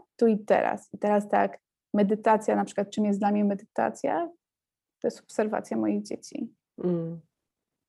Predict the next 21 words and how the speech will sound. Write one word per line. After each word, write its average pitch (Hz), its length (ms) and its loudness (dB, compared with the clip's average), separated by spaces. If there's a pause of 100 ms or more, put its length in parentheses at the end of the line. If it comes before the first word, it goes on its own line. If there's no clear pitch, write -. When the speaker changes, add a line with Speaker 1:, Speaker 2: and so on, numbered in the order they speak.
Speaker 1:
To - 320 0
jest, 190 400 -4 (200)
ojej, 185 420 2
aż - 140 -10
się - 140 -6
wzruszyłam 202 460 -2
teraz, 196 200 0
bo 196 80 0
mocno 208 320 0
to 202 100 0
poczułam, 202 440 0
jakby 208 380 -2 (840)
to 214 100 2
jest 208 180 2
całowanie 214 540 2
ich 208 80 0
brzuszka, 214 680 0 (320)
Speaker 2:
Mm. 175 580 -4 (840)
Speaker 1:
to 190 360 2 (120)
jest, 180 680 -4
y, 208 460 -8